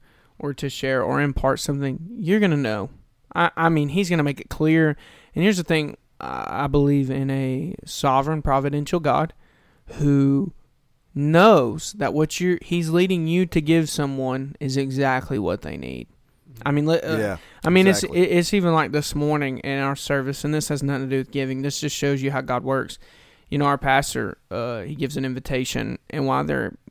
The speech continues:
Speaker 1: doing the invitation, I noticed that they start playing, uh,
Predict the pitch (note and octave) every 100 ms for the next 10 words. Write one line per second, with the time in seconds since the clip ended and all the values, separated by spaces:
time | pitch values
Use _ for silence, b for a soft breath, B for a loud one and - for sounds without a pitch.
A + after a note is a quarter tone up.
0 | - D3 D3+ D3+ C#3+ C3 C#3+ C#3+ - C#3
1 | - C#3 C3+ C3+ C#3 - - C3+ - C3
2 | - C3+ C3+ C3 A#2+ - C3+ B2 A#2